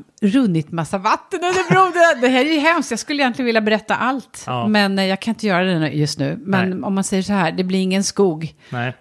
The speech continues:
Speaker 1: Nej. Det är roligt ändå, alltså, vilka bilder jag kan måla upp
Speaker 2: Ja.
Speaker 1: när jag har varit ledig i två veckor och hur det liksom ska gå till och vad det ska vara och allt sånt där. Ja.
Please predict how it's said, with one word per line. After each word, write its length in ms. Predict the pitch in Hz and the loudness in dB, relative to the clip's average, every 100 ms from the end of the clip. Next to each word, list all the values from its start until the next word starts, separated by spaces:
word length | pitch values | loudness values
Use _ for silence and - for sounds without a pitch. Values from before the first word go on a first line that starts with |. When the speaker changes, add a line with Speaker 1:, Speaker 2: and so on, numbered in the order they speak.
| _ | _
Speaker 1:
Nej. 360 | 175 180 202 226 _ _ _ _ _ _ | 0 2 2 -2 _ _ _ _ _ _
Det 100 | 220 | 4
är 80 | 254 | 4
roligt 340 | 262 247 302 | 4 2 2
ändå, 220 | 277 208 | 2 4
alltså, 200 | 170 165 | 2 2
vilka 260 | 185 190 190 | -2 0 0
bilder 640 | 175 160 240 196 175 220 | 0 2 2 2 0 0
jag 200 | 208 160 | 0 -2
kan 160 | - 175 | -2 -2
måla 280 | 156 151 143 | 0 0 -2
upp 460 | 262 190 _ - - | -4 -6 _ -20 -12
Speaker 2:
Ja. 260 | 120 113 104 - | -6 -4 -6 -10
Speaker 1:
när 140 | - 190 | -2 2
jag 120 | 180 | 4
har 100 | 165 | 4
varit 140 | 165 | 2
ledig 300 | 175 170 151 | 2 0 0
i 40 | 160 | -2
två 260 | - 156 | -4 -6
veckor 480 | 151 151 - 151 147 - | -4 -6 -4 -4 -4 -2
och 220 | 156 151 | -2 0
hur 220 | 156 151 | 2 2
det 220 | 156 147 | 0 -2
liksom 440 | 147 147 - 143 131 - - - - - | -2 -2 -4 -4 -6 -14 -20 -20 -20 -10
ska 180 | - | -4
gå 120 | 147 147 | -2 -2
till 640 | - 165 151 151 147 151 | -2 0 2 2 2 0
och 60 | |
vad 120 | 147 143 | 0 -2
det 40 | |
ska 180 | - 135 | -2 -4
vara 760 | 123 143 147 147 139 139 139 | 0 2 2 2 2 0 -4
och 80 | 135 - - | -6 -10 -10
allt 180 | 143 - | -8 -8
sånt 180 | 139 | -8
där. 260 | - 147 151 | -6 -8 -6
Ja. 300 | 180 160 220 | 0 2 2